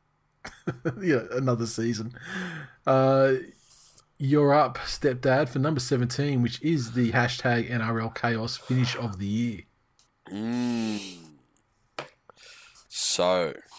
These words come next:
Speaker 1: Let's explain these cat-, just to remind people, uh, what they all were as well.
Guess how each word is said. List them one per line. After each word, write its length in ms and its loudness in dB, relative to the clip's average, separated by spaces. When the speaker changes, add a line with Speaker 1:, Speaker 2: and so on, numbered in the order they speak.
Speaker 1:
Let's 140 2
explain 480 0
these 220 0
cat-, 260 -2
just 180 -6
to 120 0
remind 420 -2
people, 400 -4
uh, 220 -4
what 280 -4
they 140 -4
all 160 -4
were 340 -4
as 140 -6
well. 340 -6